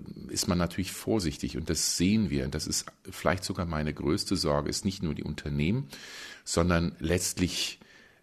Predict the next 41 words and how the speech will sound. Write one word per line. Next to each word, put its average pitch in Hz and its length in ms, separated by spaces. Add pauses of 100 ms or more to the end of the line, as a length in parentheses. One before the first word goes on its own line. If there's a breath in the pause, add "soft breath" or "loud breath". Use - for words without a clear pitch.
wir 85 380
als - 220
Konsumentinnen 78 720
und 71 120
Konsumenten. 71 640
Und 65 140
was 78 200
wir 78 180
über 53 80
das - 160
letzte 101 360
halbe 85 220
Jahr 80 180
gesehen 85 500
haben, 62 360 (720 loud breath)
ähm, 80 340
wenn 78 220
Menschen 110 580 (280)
Angst - 420
haben, 57 240
wenn 67 120
Vertrauen 78 520
nicht 95 240
da 78 180
ist, - 380 (720 loud breath)
dann 80 360
legen 85 340
sie, 90 240
geben 82 320
sie 80 140
ihr 69 100
Geld 73 260
nicht 73 180
aus, 78 260
sondern 82 240
legen 76 200
es 76 100
auf 76 140
die 76 120
hohe 78 220
Kante. 82 420